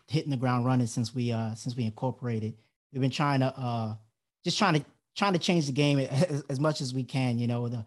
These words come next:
four-person team that we have as working individuals with, uh,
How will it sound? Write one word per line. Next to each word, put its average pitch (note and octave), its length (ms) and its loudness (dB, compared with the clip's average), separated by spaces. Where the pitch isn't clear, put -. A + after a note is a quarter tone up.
four-person C3 520 0
team B2+ 220 -2
that B2 60 -2
we B2 120 -6
have B2 360 -10
as B2+ 180 -4
working C3 300 0
individuals A#2 600 -2
with, A2+ 260 -6
uh, A#2 220 -10